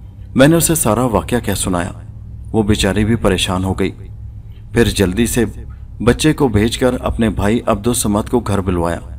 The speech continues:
और उसे सारी बात बताई। अब्दुल समद ये बात सुनकर बड़ा हैरान और परेशान हुआ और कहने लगा, "भाईजान, क्या आपको यकीन है कि वो एक डायन थी?"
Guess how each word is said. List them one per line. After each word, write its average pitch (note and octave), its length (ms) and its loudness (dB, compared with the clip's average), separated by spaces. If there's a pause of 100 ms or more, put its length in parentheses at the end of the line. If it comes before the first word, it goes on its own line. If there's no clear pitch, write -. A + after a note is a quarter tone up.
(580)
और B2+ 120 6
उसे C3+ 200 0
सारी A2+ 380 2 (220)
बात G#2+ 220 2
बताई। G2 340 -2 (640)
अब्दुल B2 300 2
समद A2+ 360 0
ये A#2 120 2
बात F#2+ 220 0
सुनकर G#2+ 380 0
बड़ा F#2+ 200 2
हैरान G2 340 0
और A2 80 -2
परेशान F#2 420 0
हुआ F2+ 180 -2 (500)
और G#2 140 -2
कहने G2+ 260 0
लगा, G2+ 220 2
"भाईजान, F#2+ 440 0 (720)
क्या B2 140 6
आपको B2 240 4
यकीन A2 380 4
है C#3+ 120 4
कि C#3 120 0
वो B2+ 140 4
एक B2 160 0
डायन F#2+ 280 0
थी?" A2 180 -6